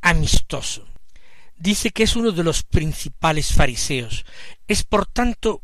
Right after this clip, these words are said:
un maestro famoso, un maestro reputado, cuya opinión se tiene en cuenta.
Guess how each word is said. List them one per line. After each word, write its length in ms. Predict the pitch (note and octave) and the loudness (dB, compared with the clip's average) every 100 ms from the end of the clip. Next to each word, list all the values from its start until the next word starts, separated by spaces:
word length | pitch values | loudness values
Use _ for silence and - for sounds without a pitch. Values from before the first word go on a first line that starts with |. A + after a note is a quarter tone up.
| - | -2
un 240 | A#3+ A3+ | -2 0
maestro 680 | E3+ D3+ F#3 - - F#3+ F#3 - - - | 0 2 2 0 0 -4 -4 -8 -14 4
famoso, 640 | - E3 C#3 C3 - D#3+ | 6 6 2 -2 -4 -2
un 240 | G3 G3+ | -2 -2
maestro 640 | E3+ D#3+ - - E3+ F3 - - - - | -2 -2 -2 -4 -4 -4 -6 -14 -14 -8
reputado, 880 | - - E3+ - D#3+ - D3 B2+ C3+ - | 2 4 2 0 -6 0 0 0 -4 -4
cuya 380 | G#3 F3 F3+ | -4 0 0
opinión 760 | E3+ F3+ - D3 D3+ E3+ G#3 G#3 - - - | 0 -2 -2 -2 0 0 0 -2 -8 -14 -12
se 280 | - - - | -4 -2 -2
tiene 500 | - D3 C#3+ C#3+ C#3 - - - | -2 -4 -2 -2 -6 -10 -14 -10
en 180 | E3+ D3 | 0 0
cuenta. 640 | - G3 F3 C3+ - - | 2 2 2 0 -6 -8